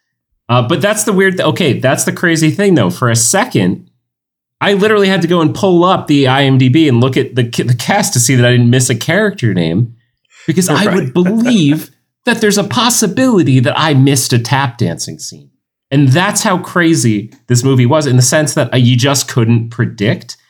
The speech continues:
Speaker 1: Even after I
Speaker 2: Yeah.
Speaker 1: saw it, I was like, "Did I miss a tap dancing <laughs> scene?"
Speaker 2: And, and it may come that, you know, Adam and I will have a time to talk about Don't Worry, Darling, or maybe even The Invitation. But today, it's Barbarian. We got a good movie.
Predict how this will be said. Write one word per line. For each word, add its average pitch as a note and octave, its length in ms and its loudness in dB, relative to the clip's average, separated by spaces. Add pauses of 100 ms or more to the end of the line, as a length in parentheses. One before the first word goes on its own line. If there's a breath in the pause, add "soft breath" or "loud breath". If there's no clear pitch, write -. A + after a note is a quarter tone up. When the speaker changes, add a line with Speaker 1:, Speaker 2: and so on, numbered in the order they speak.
(140)
Speaker 1:
Even F#3+ 240 2
after F3+ 260 0
I - 60 2
Speaker 2:
Yeah. F2 40 0
Speaker 1:
saw E3+ 340 0
it, - 40 0
I - 120 -6
was F#2 140 -4
like, E2+ 160 -4
"Did D#2+ 140 -6
I D2+ 120 0
miss D#2+ 300 -4
a E3 60 -2
tap G3 340 -4
dancing G#3+ 460 0
<laughs> - 40 -8
scene?" - 560 0 (2250 loud breath)
Speaker 2:
And, C3 380 0
and C3 180 2
it C#3 120 0
may E3+ 220 2
come D#3+ 360 0
that, A2 300 0
you B2 100 0
know, F#2 300 -2 (120)
Adam A2 280 -2
and G#2+ 80 -2
I G2+ 100 -2
will G2+ 120 -2
have G2+ 260 -6
a G2+ 40 -8
time F#2+ 320 -4
to F#2 60 -8
talk F#2 300 -4
about F2 300 -4
Don't F2 180 -2
Worry, E2+ 240 -8
Darling, E2 420 -8
or F#2 140 -8
maybe F2+ 240 -4
even F2 220 -10
The F2+ 160 -10
Invitation. F2 580 -12
But G#2 80 -18
today, C3 360 -2 (240 loud breath)
it's A2+ 180 -6
Barbarian. G#2+ 720 0
We G#2+ 100 -4
got A2 160 0
a G#2+ 40 -2
good A#2 220 -2
movie. G#2+ 480 -2